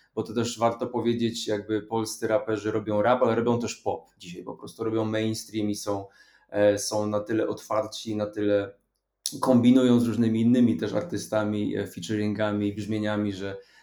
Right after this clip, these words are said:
że po prostu ta muzyka często jest też trudno do, trudna do, e, skatalogowania, bo, e, bo tutaj też nie, nie zawsze jest to łatwe do nazwania. Jeśli chodzi o inne brz-, e, inne, inne gatunki, ja myślę, że też właśnie muzyka popowa, muzyka popularna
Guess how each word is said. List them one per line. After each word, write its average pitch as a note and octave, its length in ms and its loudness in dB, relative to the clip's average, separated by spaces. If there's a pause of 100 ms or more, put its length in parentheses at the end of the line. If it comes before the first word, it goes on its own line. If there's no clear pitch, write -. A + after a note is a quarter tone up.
(140)
że G#2 100 -8
po G#2+ 140 -4
prostu A2+ 240 -8
ta A2 140 0
muzyka A#2 380 2
często A#2+ 340 6
jest A#2+ 140 4
też B2+ 120 -2
trudno A#2 300 0
do, G#2+ 240 0
trudna A2 460 -2
do, G#2 360 2 (100)
e, F#2+ 60 -6
skatalogowania, G2+ 920 -2
bo, F#2+ 320 -8 (360)
e, F#2+ 280 -4
bo G2 100 -6
tutaj G2+ 300 -2
też G2+ 420 -2
nie, G2+ 180 -2
nie A2 180 0
zawsze B2 320 4
jest G#2+ 140 0
to A2+ 80 0
łatwe G#2+ 300 0
do G#2 100 2
nazwania. F#2+ 460 -4 (300)
Jeśli C#3 180 -2
chodzi D#3 280 4
o D3+ 80 6
inne D#3 220 4
brz-, - 260 -2
e, B2 120 2
inne, C3+ 400 2
inne C3+ 260 4
gatunki, C3+ 420 2
ja C3 80 6
myślę, C3 360 2
że B2+ 60 -6
też B2 340 -4
właśnie B2 280 0
muzyka B2 340 -4
popowa, A#2 500 0
muzyka G#2+ 800 2
popularna A2 640 2